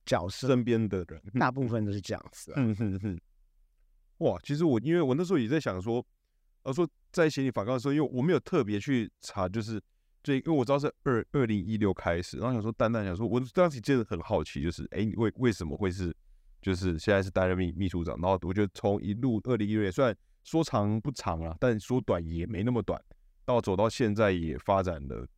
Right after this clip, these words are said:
Speaker 2: 八七，要快要迈-，迈入第八年这样。然后从，我听起来是一个蛮让人感动，而且也觉得是一个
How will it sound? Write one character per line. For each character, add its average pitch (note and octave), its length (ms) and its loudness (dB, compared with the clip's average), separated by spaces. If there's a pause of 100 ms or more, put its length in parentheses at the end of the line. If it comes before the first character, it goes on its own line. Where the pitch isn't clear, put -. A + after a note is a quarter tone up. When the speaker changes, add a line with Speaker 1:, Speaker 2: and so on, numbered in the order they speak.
Speaker 2:
八 F2 180 -2
七， F2 360 -4
要 F2+ 120 0
快 G2 200 0
要 F2 120 -2
迈-， F2 220 -4
迈 F#2+ 200 2
入 F2+ 140 0
第 F#2+ 160 -4
八 F2 240 0
年 E2 240 -6
这 D#2+ 120 -10
样。 D2 160 -10
然 E2+ 100 0
后 F#2 60 0
从， D#2+ 280 -4 (600)
我 C#3 80 -4
听 G#3 100 0
起 A3 40 8
来 E3+ 60 8
是 F#3 140 0
一 - 20 4
个 E3+ 80 6
蛮 C3 240 2
让 D3 200 2
人 A2 100 0
感 G#2 140 0
动， B2+ 100 0
而 - 20 0
且 A2+ 140 -2
也 F#2 80 -2
觉 F#2 140 -4
得 F2+ 240 -4
是 G#2+ 160 -6
一 G2+ 80 0
个 F#2 120 -4